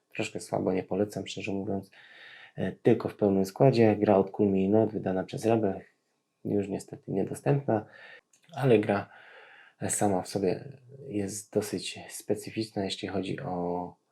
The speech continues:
to blefowanie, bo jeśli mamy tutaj dobrą ekipę do gry, czyli, e, dobra impreza, że tak powiem, każdy umie się wczuć, umie kombinować, e, nie ma, że ktoś kogoś nie lubi i go zawsze nie przepuści.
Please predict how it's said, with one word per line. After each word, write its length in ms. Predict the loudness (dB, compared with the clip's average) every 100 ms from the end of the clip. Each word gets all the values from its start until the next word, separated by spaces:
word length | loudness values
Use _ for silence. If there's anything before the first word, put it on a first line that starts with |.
| _ _ _ _ _
to 120 | -4
blefowanie, 760 | -2 -2 -2 4 6 6 4 -2
bo 100 | -4
jeśli 260 | -4 -6
mamy 200 | -4 -4
tutaj 240 | -6 -6 0
dobrą 320 | 2 2 -2
ekipę 460 | -4 -10 -8 -6 -4
do 140 | -4
gry, 240 | -2 -2
czyli, 380 | -4 -8 -8 -12 -20 -20 -20 -20 _ _ _
e, 420 | -4 -2 -2 -4 4
dobra 320 | 6 6 4
impreza, 340 | 4 2 4
że 100 | 2
tak 180 | 0 -2
powiem, 280 | 0 0 0
każdy 540 | -2 0 -2 -2 -4 -12 -20 _
umie 200 | -2 0
się 140 | -2 -6
wczuć, 320 | 0 0 2
umie 220 | -2 -2
kombinować, 720 | -2 -2 0 0 0 -2 0
e, 240 | 4 4 4
nie 160 | 2
ma, 200 | 2 0
że 440 | -2 -4 -4 -8 -14 _ _ _
ktoś 320 | -6 -4 -4
kogoś 280 | -4 0 2
nie 120 | 2
lubi 240 | 2 4 2
i 40 |
go 140 | 2
zawsze 280 | 0 -2 -2
nie 100 | -4
przepuści. 580 | -4 -4 -4 -4 -4